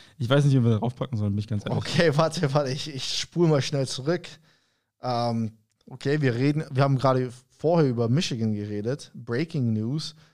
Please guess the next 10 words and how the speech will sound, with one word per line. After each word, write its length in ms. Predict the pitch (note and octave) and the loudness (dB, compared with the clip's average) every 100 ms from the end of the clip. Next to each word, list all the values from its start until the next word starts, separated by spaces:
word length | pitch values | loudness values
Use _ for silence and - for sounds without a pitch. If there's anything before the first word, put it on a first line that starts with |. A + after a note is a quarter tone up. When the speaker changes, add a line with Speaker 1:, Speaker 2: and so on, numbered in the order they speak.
| _ | _
Speaker 2:
Der 220 | G#2+ B2 A#2+ | -10 0 2
Speaker 1:
Wirklich? 100 | C3 | 4
Speaker 2:
Nummer 360 | F#3 A3 G#3 | 6 4 4
eins 280 | D#3 F3 - | 0 0 -2
Running 320 | B2+ D3 E3+ | 0 0 2
Back 300 | D3 C#3 - - | 0 0 -4 -6
in 160 | C3+ C3 | -2 0
der 140 | B2 | -2
zweitausendsechsundzwanzig 1080 | - C#3+ D#3 C3+ D3+ - C3+ - A#2+ A2+ - | -2 0 2 2 -2 -4 -6 -4 -6 -6 -10
Klasse, 380 | - A#2 - | -10 -8 -10